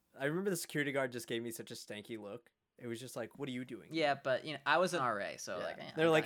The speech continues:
Speaker 2: gotcha.
Speaker 1: "Oh, you're with Chris? Never mind. G-, go
Speaker 2: Yeah.
Speaker 1: right ahead." Uh,
Speaker 2: Yeah.
Speaker 1: but I, I think if there was one thing I could redo, knowing that we'd be best friends later on in life, it'd be our trip to Japan.
Speaker 2: Yeah, that would've been, that would've been really fun.
Speaker 1: Yeah.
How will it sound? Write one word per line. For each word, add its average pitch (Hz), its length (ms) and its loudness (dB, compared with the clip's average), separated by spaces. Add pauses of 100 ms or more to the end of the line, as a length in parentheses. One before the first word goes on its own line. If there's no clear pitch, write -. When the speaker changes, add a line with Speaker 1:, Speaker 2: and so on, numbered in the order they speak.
Speaker 2:
gotcha. - 120 4
Speaker 1:
"Oh, 170 160 10
you're 135 140 4
with 156 140 2
Chris? 165 260 4
Never 120 200 -2
mind. 98 360 -14
G-, 160 120 -2
go 208 180 8
Speaker 2:
Yeah. 185 80 6
Speaker 1:
right 151 140 4
ahead." 110 400 -6 (540)
Uh, - 100 -8
Speaker 2:
Yeah. 101 120 -8 (460)
Speaker 1:
but 120 400 -2 (340)
I, 151 200 -2 (100)
I 147 80 -2
think 285 200 -10
if 247 80 -4
there 156 140 0
was 110 220 -4
one 127 220 -6
thing 123 240 -6
I 107 80 -8
could 110 160 -12
redo, 110 560 -12 (160)
knowing 143 320 0
that 135 160 0
we'd 123 180 -6
be 120 380 -8 (380)
best 113 260 -4
friends 107 300 -10
later 110 200 -6
on 95 140 -12
in 110 100 -10
life, 147 200 -8 (340)
it'd 127 120 -8
be 123 140 -2
our 110 80 2
trip 110 200 -8
to 120 100 -10
Japan. 104 440 -12 (260)
Speaker 2:
Yeah, 117 260 0
that 117 100 0
would've 139 160 0
been, 117 300 -8
that 120 100 -2
would've 117 160 -4
been 113 120 -10
really 98 180 -8
fun. 76 380 -10 (100)
Speaker 1:
Yeah. 101 280 -10